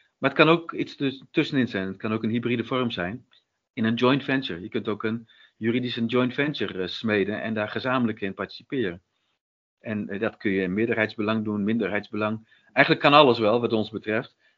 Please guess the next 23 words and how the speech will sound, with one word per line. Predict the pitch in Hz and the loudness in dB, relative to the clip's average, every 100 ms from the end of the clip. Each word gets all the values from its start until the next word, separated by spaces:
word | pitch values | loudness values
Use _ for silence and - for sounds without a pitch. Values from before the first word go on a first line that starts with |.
| _ | _
Als | 135 170 160 | 8 8 6
maar, | 127 131 | 2 4
nogmaals, | 127 131 120 117 117 - _ _ _ | 2 0 0 0 0 -8 _ _ _
dat | 120 - | -6 -4
assortiment, | - 107 - 127 131 - 90 | -4 -4 -4 -2 -2 -2 -6
eh, | 85 82 71 | -6 -6 -8
wordt | 104 101 | -8 -6
gevoerd. | - - 120 90 90 _ _ | -8 -10 -6 -6 -6 _ _
Het | 113 | -2
maakt | 147 151 | -2 -2
die | 131 | -4
klant | 151 175 | -2 0
uiteindelijk | 156 143 135 127 | 0 0 -2 -2
niet | 127 123 | -4 -4
uit | 123 120 - _ _ _ | -2 -2 -4 _ _ _
hoe | - 143 | 2 2
het | 127 | 4
georganiseerd | 107 110 113 - 123 | 0 0 -6 -4 -4
is, | 120 101 | -4 -8
eh, | 98 101 | -6 -6
achter | - - - | -4 -6 -6
de | 98 | -8
schermen. | - 120 90 127 | -4 -4 -4 -6